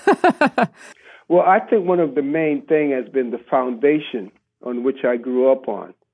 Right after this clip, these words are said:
Speaker 1: Mm.
Speaker 2: which was basically a foundation of fresh foods.
Speaker 1: Mm.
Speaker 2: So even growing up in Panama with, with my grandparents,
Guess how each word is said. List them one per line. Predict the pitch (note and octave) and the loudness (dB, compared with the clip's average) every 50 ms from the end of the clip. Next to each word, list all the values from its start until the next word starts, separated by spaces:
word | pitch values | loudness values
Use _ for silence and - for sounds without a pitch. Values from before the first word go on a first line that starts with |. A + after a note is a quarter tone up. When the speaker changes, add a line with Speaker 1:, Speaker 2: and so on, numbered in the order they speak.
| _ - | _ -2
Speaker 1:
Mm. | F#3+ G3 F#3+ F#3+ F#3 F#3 F3+ F3 E3+ | 0 2 2 2 2 0 0 0 0
Speaker 2:
which | E3 C#3+ - - | -2 -2 -4 -4
was | C#3 A#2+ - | -4 -4 -2
basically | - C#3+ C#3+ D3 C#3+ C#3+ - C#3+ - - C3+ C3 A#2+ | 0 0 0 0 0 -4 -8 -10 -8 -4 -4 -2 -2
a | A#2+ A#2+ - | -2 -4 -2
foundation | - D3 C3 A#2+ A#2+ A#2 A2+ C3+ C#3 C#3 C3+ - - C3 A#2 - | 0 0 0 0 -2 -2 -2 0 0 -2 -2 -4 -6 -6 -4 -4
of | - B2 A2 - _ _ _ _ | -6 -8 -8 -8 _ _ _ _
fresh | - E3+ D#3+ D3+ D3 - - - - _ _ _ _ | -2 0 0 0 0 -4 -10 -18 -20 _ _ _ _
foods. | - D#3+ C#3 A#2+ G2 E2+ - _ _ - - _ _ _ _ _ _ _ _ _ _ _ _ _ _ _ _ _ _ _ - | -2 -2 0 -2 -4 -8 -12 _ _ -20 -20 _ _ _ _ _ _ _ _ _ _ _ _ _ _ _ _ _ _ _ -2
Speaker 1:
Mm. | G3 F#3+ F#3 F#3 F3+ F3 E3+ E3 | 0 2 2 2 2 0 0 0
Speaker 2:
So | D#3+ D3+ D3 | -2 -4 -2
even | E3+ F3 G3+ G#3+ F#3+ E3+ F3+ D#3 D3 D3 C3+ - - _ _ _ - | 0 0 2 2 2 2 2 2 2 0 -4 -8 -14 _ _ _ -6
growing | B2 C#3+ E3 F3 F3 E3+ E3 D#3+ D#3 D#3 | 0 2 4 6 6 6 4 4 2 0
up | D3+ C#3 - - | 0 -2 -2 -2
in | D3+ C#3 B2+ C3 B2 A#2+ B2 B2 B2+ _ _ _ _ | -2 -2 -2 -4 -6 -6 -10 -12 -16 _ _ _ _
Panama | - D#3+ D3+ D3+ C#3+ C#3+ C#3 C3+ C3+ C3+ C3+ C3+ C3 C3 C3 C3 | -6 -4 -2 -2 -2 -2 -2 -2 -2 -2 -2 -2 -2 -2 -2 -4
with, | A#2 A#2+ A2+ - - _ _ | -2 -4 -6 -6 -10 _ _
with | B2 B2 A#2+ - | -6 -6 -6 -6
my | A#2+ A#2+ A2+ A2 | -8 -10 -8 -8
grandparents, | G2+ - C3+ C#3 C#3 C#3 C3+ C3+ C3+ - D#3 C#3 C3+ C3 C3 C3 C3 B2+ A#2 - | -6 -4 -4 -2 -2 -2 -4 -6 -6 -4 -4 -2 -2 -2 -4 -6 -6 -8 -10 -12